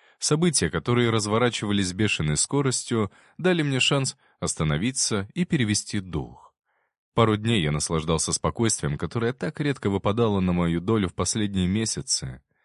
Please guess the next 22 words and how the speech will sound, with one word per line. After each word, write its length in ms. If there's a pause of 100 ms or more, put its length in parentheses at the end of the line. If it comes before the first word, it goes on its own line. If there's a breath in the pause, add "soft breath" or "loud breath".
(260)
События 480
в 60
лагере 400
остались 440
позади, 680
а 100
впереди 380
маячило 560
нечто 480
большее, 560
чем 240
просто 440
интриги. 680 (360 soft breath)
Но 220 (100)
пока 600
я 200
мог 200
позволить 460
себе 380 (320 soft breath)
забыть 460
об 140
этом. 400